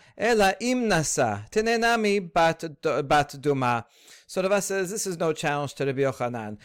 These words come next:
because do you think this braita really means lecha techila? One should marry a Duma?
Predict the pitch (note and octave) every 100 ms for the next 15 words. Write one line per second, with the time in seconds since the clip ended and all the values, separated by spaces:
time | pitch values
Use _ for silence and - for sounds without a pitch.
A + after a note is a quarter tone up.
0 | - - E3 F3+ - A#3+ C4+ A#3 F3+ E3+
1 | - F3 F3 F3 D#3+ F3+ F#3 F3 F3+ E3+
2 | C#3 F3+ F3+ F3+ F#3 F3 D3+ C#3 C#3 E3+
3 | A#3+ - - - D#3+ G3+ F3 C#3 - -
4 | E3 G#3 G#3+ A3+ A3+ B3 A#3+ G#3+ B3 C4+
5 | C#4 C4